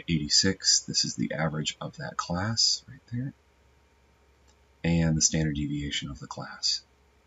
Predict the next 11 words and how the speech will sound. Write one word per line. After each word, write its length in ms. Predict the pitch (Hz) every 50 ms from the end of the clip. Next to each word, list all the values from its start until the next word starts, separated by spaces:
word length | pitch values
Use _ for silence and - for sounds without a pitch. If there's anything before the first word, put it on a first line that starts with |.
| _ _ - -
there. 220 | - - - - _ _ _ _ _ _ _ _ _ _ _ _ _ _ _ _ _ _ _ _ _ _ _ _ _ _ -
Okay. 260 | - - - - - - _ _ _ _ _ _ _ _ _ _ - - - - - - - _ _ -
Now, 320 | - 143 147 123 - - - _ _ -
this 180 | 98 95 -
negative 380 | - 107 117 135 147 143 - -
point 240 | - 123 117 110 -
six 280 | - 107 92 - -
is 160 | - 80 - -
not 440 | 90 90 87 90 90 90 - - - _ _ _ _ _ _ _ _ _ _ _ _ -
a 100 | 90 87
percentage, 760 | - - 87 - - - 87 80 73 64 - - - - -